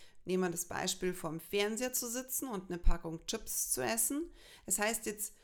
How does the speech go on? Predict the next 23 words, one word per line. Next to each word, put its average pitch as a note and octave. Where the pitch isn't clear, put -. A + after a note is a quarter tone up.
da F#3+
musst C4
du B3
dir G#3+
einfach G#3+
Gedanken F#3
machen, E3+
was A#3
bringt G#3
mich E3
weiter? G#3
Wie A#3
könnte A3+
ich -
jetzt C4+
die F#3+
negative B3
Gewohnheit, A3
Chips -
vorm G3
Fernseher F#3+
zu -
essen A#3+